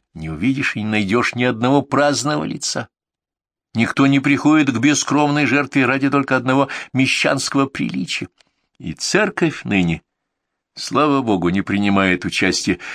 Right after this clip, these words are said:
в совершаемых государством преступлениях. Если бы только удалось иерархам преодолеть страшную, с византийских времён идущую инерцию в рабском повиновении властителям,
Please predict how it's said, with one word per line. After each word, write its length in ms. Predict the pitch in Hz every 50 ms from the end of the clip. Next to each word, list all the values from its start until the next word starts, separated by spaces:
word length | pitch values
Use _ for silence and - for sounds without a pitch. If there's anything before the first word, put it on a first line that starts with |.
| - -
в 80 | - -
совершаемых 720 | - 110 98 90 - - - 101 101 98 98 95 98 92
государством 720 | 87 95 92 - 104 90 87 92 92 - - - 92 85
преступлениях. 720 | - 95 87 - - - - 92 87 82 80 82 - - - _ _ _ _ _ _ _ _ _ _ _ _ _ _ _ _ _ _ _ -
Если 440 | 98 95 - 151 156 - - - 147
бы 140 | 139 139 135
только 260 | 147 151 143 143 147
удалось 800 | 143 135 120 131 127 127 131 135 135 135 127 - - - - - _ _ _ _ _ _ _ _ _ -
иерархам 640 | 101 98 98 98 101 123 131 123 - - 113 101 95
преодолеть 500 | - 104 101 98 101 104 113 117 - -
страшную, 840 | - - - - 135 147 147 147 139 - - - - 98 82 87 -
с 120 | - -
византийских 760 | 113 87 98 104 98 - - 135 139 131 - - 139 131 -
времён 320 | 123 123 123 135 135 117 - - - - - - - - _ _ -
идущую 760 | 131 147 139 127 151 160 143 - - - - 113 113 117 120
инерцию 580 | 127 139 151 151 143 120 - - - 110 104
в 80 | 95 101
рабском 420 | 123 135 131 131 - - - 107
повиновении 600 | 98 107 101 104 104 104 113 123 120 110 104 98
властителям, 720 | 92 90 92 90 - - - - - 196 - - 143 107 -